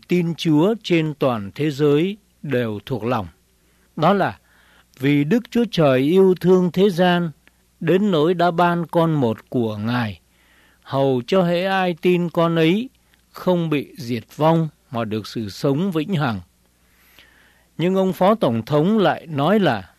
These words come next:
thích câu răng đoạn mười sáu câu ba. Và câu đó như sau, "Họ sẽ làm điều đó vì không biết Cha, cũng không biết ta nữa. Ta đây là Chúa Giêsu." Đây là một câu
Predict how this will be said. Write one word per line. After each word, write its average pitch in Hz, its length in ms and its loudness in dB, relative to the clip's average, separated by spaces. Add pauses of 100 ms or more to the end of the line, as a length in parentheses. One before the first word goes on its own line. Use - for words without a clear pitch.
(120)
thích 220 160 0 (140)
câu 160 300 2
răng 156 380 -2
đoạn 131 300 -4
mười 113 180 -6
sáu 147 440 -2
câu 151 160 2
ba. 143 320 0 (1120)
Và 120 180 -4
câu 165 220 0
đó 156 220 2
như 190 200 2
sau, 139 360 0 (600)
"Họ 147 340 -4
sẽ 202 220 -2
làm 143 300 0
điều 131 200 2
đó 160 360 2 (320)
vì 120 220 -2
không 185 300 -2
biết 220 220 -2
Cha, 165 380 0 (300)
cũng 156 240 -4
không 156 300 -4
biết 185 240 0
ta 147 240 0
nữa. 139 340 -2 (460)
Ta 151 160 0
đây 147 280 0
là 107 160 -6
Chúa 139 220 -6
Giêsu." 127 440 -2 (1080)
Đây 208 160 2
là 196 100 4
một 143 260 0
câu 180 420 4